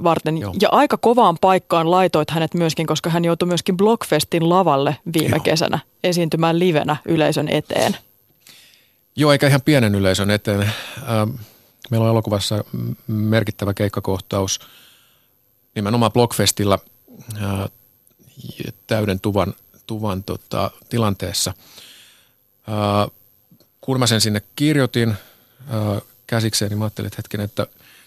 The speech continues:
Speaker 2: taidanpa nyt kirjoittaa jotain sellaista, jonka toteuttaminen ei olekaan ihan yksinkertaista. Ää, mut niin ne asiat sit meni, että,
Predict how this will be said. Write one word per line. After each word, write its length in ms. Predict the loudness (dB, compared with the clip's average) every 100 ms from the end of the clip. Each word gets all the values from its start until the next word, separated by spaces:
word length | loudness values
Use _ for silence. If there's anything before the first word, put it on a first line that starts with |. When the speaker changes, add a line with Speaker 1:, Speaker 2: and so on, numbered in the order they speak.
| -8
Speaker 2:
taidanpa 300 | -4 -2 -2
nyt 100 | 0
kirjoittaa 360 | 0 0 -2
jotain 160 | -4 -2
sellaista, 360 | 0 0 0
jonka 200 | -2 -2
toteuttaminen 580 | -2 0 0 -2 -2 0
ei 80 | 0
olekaan 260 | -2 -4 -2
ihan 140 | 0
yksinkertaista. 600 | 0 -2 -2 -4 -4 -6 -10 _ -20 -20 -20 -20 -20 -20 _ _
Ää, 180 | -4 -4 -4 _ _ _ _ _
mut 100 | -2
niin 120 | 0
ne 60 | 2
asiat 220 | 0 0
sit 140 | -2
meni, 340 | -2 0 2 0
että, 280 | 0 -2